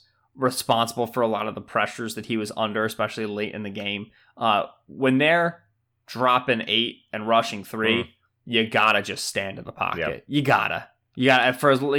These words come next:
Speaker 1: know, like, I, you, you, you can't be moving off your spot that quickly 'cause you're just gonna put your, your linemen in bad places. Like, the, uh, the Devon Kennard sack against Dallas Goedert stands out as, like, Goedert had him locked up and Carson just climbed the pocket and Kennard was like, "All right,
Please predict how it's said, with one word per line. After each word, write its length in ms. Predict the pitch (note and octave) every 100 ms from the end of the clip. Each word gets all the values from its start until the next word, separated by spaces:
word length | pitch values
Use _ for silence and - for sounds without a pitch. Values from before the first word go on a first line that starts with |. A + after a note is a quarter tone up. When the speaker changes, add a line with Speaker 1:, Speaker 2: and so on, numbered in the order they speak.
| C3+
Speaker 1:
know, 0 |
like, 140 | B2 B2
I, 120 | C3+
you, 220 | C3 C3
you, 440 | C3 C#3+ C#3+ D3+ D3
you 140 | C#3+
can't 380 | C3+ E3 D3+ B2+
be 80 | C3
moving 320 | B2+ C3+ B2+
off 180 | A2+ A2
your 120 | G#2+
spot 340 | - A#2+ G#2+
that 160 | G#2+ G#2
quickly 400 | A2+ G#2+ G#2+ G#2 - -
'cause 140 | - C#3
you're 80 | D3+
just 100 | C#3+
gonna 140 | A#2
put 200 | A2+ B2
your, 360 | C3 A2+ G#2+ - -
your 180 | C#3
linemen 300 | C3 A#2+ D#3+
in 60 | A2+
bad 160 | G#2+ G#2
places. 300 | A#2 D3 A#2
Like, 120 | A2
the, 140 | B2+ A#2
uh, 100 | B2
the 120 | A#2+
Devon 260 | A#2+ C#3+ D3+
Kennard 340 | C3+ B2 C3+
sack 240 | A#2 G#2+
against 260 | A2 A2 -
Dallas 320 | A2 G#2+ G#2
Goedert 320 | G#2+ B2+ A2
stands 320 | - A2+ G#2+ G#2+
out 240 | A#2+ G#2
as, 100 | G#2
like, 200 | G#2 - _ -
Goedert 320 | A2 C3+ B2
had 140 | A2+
him 80 | G2
locked 300 | G2 F#2+ F2+
up 340 | A#2 C3 - _ _ _ _ _ _ _
and 240 | A2 G#2+ -
Carson 340 | A#2 A#2 A2
just 140 | G#2
climbed 320 | - A2+ G#2 F#2+
the 40 |
pocket 500 | G2+ G2+ - F2 -
and 140 | G#2+ G#2
Kennard 260 | G#2+ G#2
was 80 | G#2
like, 100 | G2+
"All 80 | G2+
right, 280 | G2+ F#2+